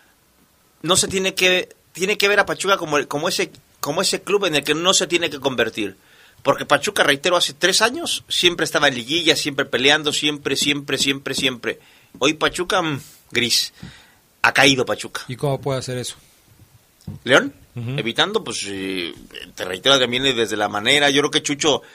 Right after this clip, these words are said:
Speaker 1: yo creo que Chucho Martínez, pese a que a lo mejor en el fondo le va al Pachuca, ojo, es tuzo, yo creo que dice, "Yo no quiero ser Pachuca, yo no quiero equivocarme como se están equivocando allá, quiero que allá vean que yo,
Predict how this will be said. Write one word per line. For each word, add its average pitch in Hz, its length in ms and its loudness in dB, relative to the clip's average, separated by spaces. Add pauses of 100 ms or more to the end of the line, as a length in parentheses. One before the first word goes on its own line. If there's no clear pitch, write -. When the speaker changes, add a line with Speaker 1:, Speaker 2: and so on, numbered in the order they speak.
(560)
Speaker 1:
yo 226 160 0
creo 285 120 -2
que 277 120 -2
Chucho 247 260 -2
Martínez, 208 560 2
pese 226 340 4
a 233 40 2
que 180 100 2
a - 20 4
lo 151 120 4
mejor 143 200 -2
en 196 80 -2
el 143 80 0
fondo 180 240 -2
le 127 80 4
va 127 100 4
al 175 100 -2
Pachuca, 135 440 0
ojo, 104 300 -6 (640)
es - 200 -8
tuzo, 123 400 -2 (460)
yo 135 100 -4
creo 151 100 2
que 139 120 -2
dice, 135 180 2
"Yo 113 140 -4
no 143 80 -6
quiero 120 580 -4
ser 104 220 -4
Pachuca, - 580 -8
yo 98 100 -10
no 143 140 -6
quiero 160 200 -4
equivocarme 135 440 -2
como 110 180 -6
se - 60 -4
están 123 160 -2
equivocando 117 400 0
allá, 107 160 -2
quiero 170 320 0
que 139 80 -2
allá 143 160 0
vean 175 240 0
que 123 180 -4
yo, 202 320 0